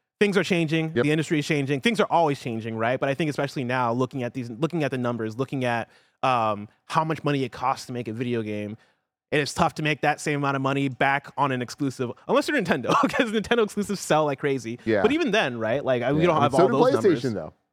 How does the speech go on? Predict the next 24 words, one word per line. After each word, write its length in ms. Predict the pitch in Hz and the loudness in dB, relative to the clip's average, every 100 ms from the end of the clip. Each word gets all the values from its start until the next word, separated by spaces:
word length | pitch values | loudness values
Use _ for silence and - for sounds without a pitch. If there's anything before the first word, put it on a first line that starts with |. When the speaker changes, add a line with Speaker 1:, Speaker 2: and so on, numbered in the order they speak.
| - | -6
Speaker 2:
Like, 160 | 117 | -2
that's 240 | 156 156 - | 2 0 0
the 80 | |
thing, 120 | 165 143 | -2 0
is, 100 | 101 | -2
like, 120 | 98 | 0
the 100 | 113 | 0
PlayStation 540 | 139 165 160 143 135 | 2 2 2 -2 -2
games, 240 | 131 117 78 | -2 -2 2
they 180 | 117 | 2
do 280 | 127 110 147 | 4 2 2
sell. 380 | - 151 135 90 | 4 2 4 0
Uh, 100 | 98 92 | -4 -2
they 160 | 98 92 | -2 -2
cost 320 | - 127 110 | 2 2 4
Speaker 1:
Yeah. 60 | |
Speaker 2:
a 20 | 101 | 2
lot, 300 | 175 120 95 | 2 0 -2
but 100 | 101 | 0
they 140 | 107 | 2
do 180 | 107 135 | 4 2
sell. 280 | 143 156 135 | 4 2 2
Like, 260 | 98 98 | 0 -2
the, 260 | 113 117 | -2 -2